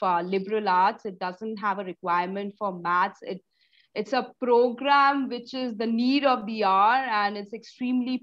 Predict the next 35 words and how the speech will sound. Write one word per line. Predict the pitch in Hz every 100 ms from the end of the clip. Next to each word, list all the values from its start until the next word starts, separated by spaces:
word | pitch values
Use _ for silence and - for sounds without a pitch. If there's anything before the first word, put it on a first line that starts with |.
| 254
popular. | 208 - 240 247 247 247 _ _ _
Uh, | 190 208 202 202
it | 214 196
basically | 240 240 277 269 262 269
kind | 254 233
of, | 240
like, | 226 220
assesses | 214 - 233 233 269 254 220
the | 247 233 233 233 - _ _ -
effect | 254 - 277 285 294
of | 262 214 196
businesses | 214 240 254 262 226 - _ -
on | 214 226
the | 233
society. | 233 214 - 208 196 202 202 - _ _ -
Uh, | 208 202
so | 254
that | 226 240 285
doesn't | 302 330
have | 302 294
a | 311
maths | 208 196 208 240
requirement. | 233 233 196 175 175 196 175 _ _ _ _ -
Uh, | 190 190 185 185
so | 185 214
that | 226 233
is | 277
one | 240 247 254
program | 247 226 226 220 233
that | 208
the | 202
students | - 220 196 214 214
can | - 196 190
look | 180 185
at. | 180 160